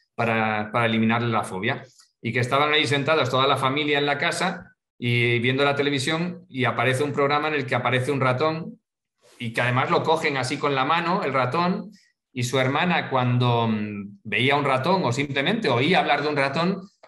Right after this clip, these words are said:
se, se, se asustaba y salía y se ponía de pie y, bueno, ¿no?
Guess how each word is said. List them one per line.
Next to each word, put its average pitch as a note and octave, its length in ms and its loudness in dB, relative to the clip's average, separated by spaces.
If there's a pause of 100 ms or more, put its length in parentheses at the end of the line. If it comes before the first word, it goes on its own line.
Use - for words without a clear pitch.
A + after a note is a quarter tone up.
(140)
se, C3 840 -2
se, A2+ 320 -4
se - 160 -6
asustaba E3 640 2
y F#3 80 4
salía D3 500 2
y F#3+ 60 2
se C#3+ 160 -2
ponía C#3 280 2
de D#3+ 100 2
pie F3 360 4
y, C#3 320 -2 (180)
bueno, B2+ 320 -4
¿no? F#3+ 260 -4